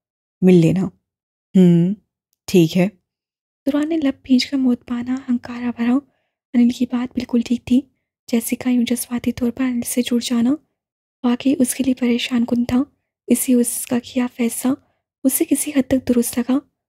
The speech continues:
Speaker 2: अनिल उसे गुस्से से घूरता हुआ पलटा और कदम दरवाजे की जाने बढ़ाए।
Speaker 1: "कहाँ?"
Speaker 2: दुरान की अक्स से आती आवाज़ पर वो रुका, मगर पलटा नहीं।
Speaker 1: "फ्लैट जा रहा हूँ, तबीयत भोजल है, आराम करूँगा कुछ देर।"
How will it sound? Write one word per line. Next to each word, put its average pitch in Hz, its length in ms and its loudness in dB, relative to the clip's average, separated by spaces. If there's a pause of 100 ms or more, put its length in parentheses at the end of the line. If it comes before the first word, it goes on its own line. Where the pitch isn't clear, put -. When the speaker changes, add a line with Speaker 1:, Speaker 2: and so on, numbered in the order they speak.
(280)
Speaker 2:
अनिल 247 380 2 (380)
उसे 302 200 -4
गुस्से 285 320 -2
से - 140 -4
घूरता 247 380 -2
हुआ 254 160 -2
पलटा 247 380 -2
और 262 80 0
कदम 247 320 -2
दरवाजे 233 440 -2
की 240 100 2
जाने 240 260 0
बढ़ाए। 247 360 -2 (680)
Speaker 1:
"कहाँ?" 208 600 4 (500)
Speaker 2:
दुरान 285 400 0
की - 140 -8
अक्स - 340 -6
से 294 180 0
आती 262 360 -4
आवाज़ 247 400 -4
पर 285 100 0
वो 247 160 -4
रुका, 254 400 -4 (100)
मगर 254 140 -2
पलटा 233 340 -2
नहीं। 233 240 2 (640)
Speaker 1:
"फ्लैट 190 380 4
जा 170 160 4
रहा 170 200 0
हूँ, 175 160 -2 (520)
तबीयत 185 300 4
भोजल 190 340 4
है, 220 200 0 (140)
आराम 196 280 6
करूँगा 170 320 4
कुछ 160 240 0
देर।" - 220 -6